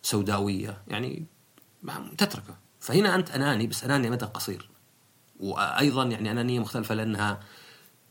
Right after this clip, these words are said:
من الطرفين، يعني أنت على الأقل تبيه يعاملك زي ما تعامله، ما أنت بتبي تستفيد وتاخذ أكثر.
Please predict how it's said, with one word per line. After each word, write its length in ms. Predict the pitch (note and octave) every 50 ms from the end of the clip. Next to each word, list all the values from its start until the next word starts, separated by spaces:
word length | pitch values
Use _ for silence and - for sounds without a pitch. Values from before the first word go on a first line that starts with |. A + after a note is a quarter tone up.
| _ _ -
من 100 | - A#2+
الطرفين، 540 | C3+ B2+ B2+ - A#2+ G#2+ - - A#2 F#2+ E2
يعني 260 | E2+ D#2+ F2 F#2+ A2+
أنت 180 | C#3+ C3+ - -
على 120 | - B2
الأقل 240 | C#3 C#3 - A#2 A2+
تبيه 380 | G#2+ - A#2+ A2 G#2+ A#2+ A2+ G#2+
يعاملك 380 | - G2 G2+ G2+ G#2+ A2+ G#2
زي 120 | G#2 G2 F2+
ما 80 | F2
تعامله، 400 | D#2 - C#2+ - - - - - - - _ _ _ _ _ _ - _ - B2
ما 40 |
أنت 100 | B2+ B2
بتبي 220 | C#3 B2 - A2+ A2+
تستفيد 460 | A2+ - - - F#2+ - A2 G#2+ G#2+
وتاخذ 300 | - - F#2+ - - F#2+
أكثر. 320 | F2 - - - - -